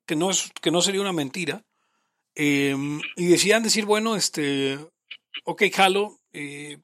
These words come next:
a, a apoyar algo", ¿no? Em, o sea, literal era, era buscar, este, pues, eh, donativo como tal. Y dije, "¿Cómo, cómo convenzo a estas personas?".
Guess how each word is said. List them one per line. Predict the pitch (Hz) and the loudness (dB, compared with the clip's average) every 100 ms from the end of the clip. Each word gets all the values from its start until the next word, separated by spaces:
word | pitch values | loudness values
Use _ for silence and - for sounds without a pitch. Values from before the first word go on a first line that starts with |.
| _ - | _ -6
a, | 135 131 131 139 | -4 -2 0 2
a | 139 | 2
apoyar | - 151 170 180 175 _ _ _ - | 2 0 2 0 -4 _ _ _ 2
algo", | 143 120 110 | 2 2 -6
¿no? | 120 175 277 _ _ _ _ _ _ _ _ | -8 -8 -10 _ _ _ _ _ _ _ _
Em, | 147 131 131 123 120 120 120 113 _ _ _ _ _ - | -4 -2 -2 -4 -6 -8 -12 -14 _ _ _ _ _ -4
o | 165 | 6
sea, | 196 156 - _ _ _ _ _ _ _ _ | 8 6 0 _ _ _ _ _ _ _ _
literal | 175 165 147 180 196 | -2 0 2 2 4
era, | 214 208 170 | 4 4 4
era | 175 175 | 2 2
buscar, | 156 - 170 165 | 0 2 4 4
este, | 160 - - 127 117 117 110 110 - _ _ _ _ _ _ _ _ | 2 -2 -4 -2 0 -2 -4 -8 -16 _ _ _ _ _ _ _ _
pues, | 160 143 147 | 0 2 0
eh, | 165 143 143 - | -2 -2 -2 0
donativo | 160 143 135 185 185 170 | 2 2 0 -2 0 0
como | 151 131 | -2 -4
tal. | 143 160 226 - _ _ _ _ _ _ _ - | 0 -2 -2 -12 _ _ _ _ _ _ _ -10
Y | |
dije, | 165 - | -8 -2
"¿Cómo, | - 214 220 | 2 2 2
cómo | - 220 202 | 2 2 2
convenzo | 175 156 170 185 | 2 2 0 0
a | |
estas | 170 165 | -4 -4
personas?". | - - 156 156 254 | -2 0 -2 -4 -8